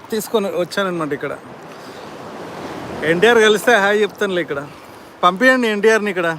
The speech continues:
షార్కుల మీద సవారీ చేస్తాడేమో. ఏ, మీకు మిగతా చూపిస్తాను, రౌండ్గా తిప్పి చూపిస్తానండి. ఇది చూడండి, అటు చూడండి, అక్కడంతా క్లియర్ వాటర్. మీకు అండర్ వాటర్లో పెడితే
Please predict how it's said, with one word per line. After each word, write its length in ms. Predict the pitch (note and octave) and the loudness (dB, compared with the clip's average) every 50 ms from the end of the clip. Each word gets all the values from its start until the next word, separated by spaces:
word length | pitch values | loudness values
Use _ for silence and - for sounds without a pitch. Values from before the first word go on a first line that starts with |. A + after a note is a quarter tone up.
| C#3 - | -6 -4
షార్కుల 320 | - E3 E3+ E3+ E3+ G3 G3 | -4 -2 -2 -2 -4 -6 -6
మీద 440 | G3+ G3 F#3 F3+ E3 D#3+ D3 C#3 D3 D3+ C#3+ B2 - _ _ _ _ _ _ - E3 | -4 -4 -2 -2 -2 -2 -2 -4 -8 -10 -14 -18 -20 _ _ _ _ _ _ -8 -4
సవారీ 280 | D#3 D#3 F3 F3+ F#3 | -2 -2 -2 0 0
చేస్తాడేమో. 560 | F3+ F3+ E3 - - E3 D3+ D3 C#3 C#3 D3 C#3+ _ _ _ _ _ _ _ _ _ _ _ _ - - - - - - - - - - - - - - - - - - - - - - - - - - - - - - - - - - - - - - - - - - - - - - - - - - - - - - - - - E3+ F3 | -2 -2 -4 -6 -6 -6 -6 -6 -8 -10 -14 -16 _ _ _ _ _ _ _ _ _ _ _ _ -20 -20 -20 -20 -20 -20 -20 -20 -20 -20 -20 -20 -20 -20 -20 -20 -20 -20 -20 -20 -20 -20 -20 -20 -20 -20 -20 -20 -20 -20 -20 -20 -20 -20 -20 -20 -20 -20 -18 -18 -18 -16 -16 -18 -18 -18 -18 -18 -18 -16 -16 -16 -16 -16 -16 -12 -6 -4 -2
ఏ, 40 | |
మీకు 200 | E3+ F3+ F3 D#3+ | -2 -2 -2 -2
మిగతా 320 | F3 F3 F3+ E3+ E3 G#3+ G3+ - - - - - - | -4 -4 -4 -4 -4 -4 -6 -6 -8 -20 -18 -14 -14
చూపిస్తాను, 720 | - - - A#3 A#3+ B3 A#3+ - - G3+ F3 E3+ D#3+ D#3+ D#3 | -12 -8 -4 -2 -2 0 0 0 -2 -2 -2 -2 -2 -4 -2
రౌండ్గా 440 | D3+ D3+ E3 F#3+ F#3+ F3+ E3+ F#3 | -2 -2 -2 -2 -4 -4 -6 -6
తిప్పి 260 | F3 F3 F#3 E3 - F#3+ | -6 -8 -8 -12 -8 -4
చూపిస్తానండి. 760 | F#3 F#3+ F#3+ F3 - - D#3+ D#3 D#3 D3+ D3+ D#3 F3 G3+ G3 - - - - - - - - - - - - - | -2 -2 -2 -4 -6 -8 -8 -8 -8 -8 -8 -8 -8 -8 -10 -12 -14 -20 -20 -20 -20 -20 -20 -18 -18 -14 -12 -8
ఇది 140 | D#3 D3 | -2 0
చూడండి, 220 | F3+ F#3+ F#3+ E3+ E3 | 2 2 4 4 4
అటు 180 | D#3 D#3 E3+ | 4 4 2
చూడండి, 240 | G3 F#3+ F3 D#3 D#3 | 2 2 2 2 0
అక్కడంతా 680 | D#3 D3+ D3 D3+ C#3+ - E3+ D#3+ D#3+ D3+ D3 F#3 F#3 G3 | 0 0 -2 -4 -6 -4 -2 -2 -2 0 0 0 0 0
క్లియర్ 480 | F#3 - D#3+ D#3 D#3+ D#3+ E3 F3+ F3 | -2 -6 -8 -8 -6 -4 -4 -4 -2
వాటర్. 300 | D#3+ D3+ D3 C#3 D3 C#3 | -2 -4 -4 -4 -6 -6
మీకు 260 | C#3 D3+ D3 - D3 C#3+ | -6 -6 -6 -6 -8 -8
అండర్ 280 | C#3 C3+ C#3+ E3 F#3 | -8 -8 -6 -2 0
వాటర్లో 360 | G3 G#3 G#3 F#3+ G#3 G#3 G3+ | 0 2 2 2 2 2 2
పెడితే 560 | F3+ F3 F3 F3 E3+ G3+ G3+ G3+ G3+ G3+ F#3+ | 2 2 0 0 2 2 2 2 2 2 0